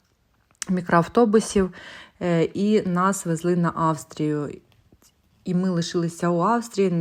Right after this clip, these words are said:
ми, нас прийняли в готелі,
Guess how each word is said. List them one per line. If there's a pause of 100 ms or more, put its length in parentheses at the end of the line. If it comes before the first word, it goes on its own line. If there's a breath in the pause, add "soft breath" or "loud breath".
(120)
ми,
нас
прийняли
в
готелі,